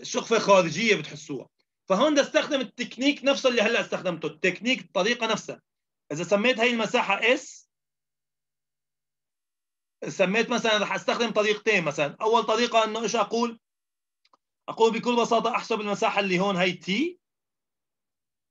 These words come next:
اللي هي هون صايرة بين الواحد والاثنين،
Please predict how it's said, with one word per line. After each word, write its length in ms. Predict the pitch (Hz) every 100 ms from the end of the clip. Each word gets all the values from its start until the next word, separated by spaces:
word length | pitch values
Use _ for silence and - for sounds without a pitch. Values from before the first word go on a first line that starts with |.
| _ _ _ _ _ _ _ _ _ _ _ _ _ _ _
اللي 160 | 147 160
هي 220 | 175 190
هون 220 | 180 185
صايرة 320 | 175 175 175 170
بين 260 | 165 170
الواحد 600 | 165 185 208 - 190 151
والاثنين، 840 | 147 156 156 175 190 208 214 214